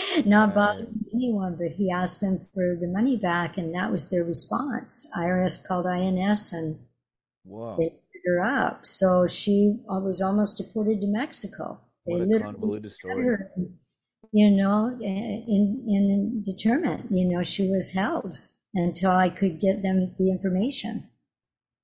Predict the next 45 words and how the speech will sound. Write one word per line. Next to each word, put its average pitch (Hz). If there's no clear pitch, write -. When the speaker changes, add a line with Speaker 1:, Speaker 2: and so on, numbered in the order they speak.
Speaker 2:
Well, 131
there's, 120
there's 117
so 143
much 131
in 117
there 113
about, 107
about 104
the 104
dehumanization, 104
like 95
you're 95
just 101
talking 101
about, 98
obviously 107
about, 95
about 98
racism 107
and 98
white 98
supremacy. 104
Speaker 1:
Yeah. 165
Speaker 2:
Um, 92
you 113
know, 113
one 131
of -
the 135
lines 117
that 113
really 110
struck, -
struck -
me 107
was, 98
um, 101
in, 117
you're 117
working 113
with 107
one 107
of 95
the 101